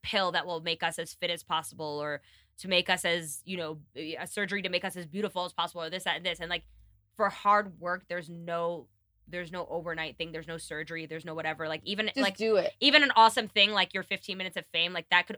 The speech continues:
Speaker 1: open the doors for you. But, like, in order for, you know, to quote my baby girl, Cardi B, in order
Speaker 2: Mm-hmm.
Speaker 1: for those fifteen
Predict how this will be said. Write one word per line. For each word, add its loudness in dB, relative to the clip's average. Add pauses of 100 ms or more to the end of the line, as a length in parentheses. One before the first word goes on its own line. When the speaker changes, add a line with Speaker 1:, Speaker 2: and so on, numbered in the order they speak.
Speaker 1:
open -2
the -6
doors -4
for -8
you. -4
But, 0
like, 0 (840)
in 2
order 8
for, -2
you -6
know, -6 (160)
to -14
quote -4 (100)
my -12
baby -14
girl, -10
Cardi -10
B, -8 (340)
in 0
order 6
Speaker 2:
Mm-hmm. 0
Speaker 1:
for 2
those 0
fifteen -4